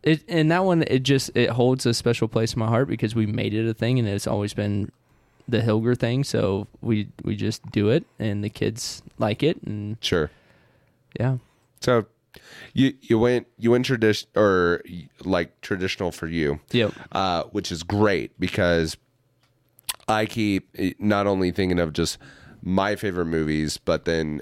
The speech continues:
Speaker 2: this is where I would start to get traditional. Like, so far, I've played,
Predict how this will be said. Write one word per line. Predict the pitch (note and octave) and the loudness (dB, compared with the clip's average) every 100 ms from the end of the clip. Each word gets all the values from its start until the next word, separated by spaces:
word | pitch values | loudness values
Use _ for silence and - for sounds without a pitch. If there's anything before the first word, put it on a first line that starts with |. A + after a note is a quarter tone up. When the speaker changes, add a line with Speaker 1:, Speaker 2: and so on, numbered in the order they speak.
| - | -10
Speaker 2:
this | D#2+ F2+ G2+ - | -4 0 0 0
is | F#2 F2 | -4 0
where | F2+ F2 E2 D2+ | 2 2 2 2
I | F2 | 0
would | D2+ B1 | -2 -2
start | - G2+ E2+ | -2 0 0
to | F2 | 0
get | D2 C#2 | -4 -2
traditional. | D2 A#1+ - - G1+ | -4 -2 -2 -2 0
Like, | B1+ D2+ | -2 -2
so | - B2 C3 | 0 2 2
far, | - A#2+ A2+ A2+ | 0 2 2 2
I've | G2 F2 | 0 -2
played, | G2+ G2 F2+ F2 | 0 4 4 0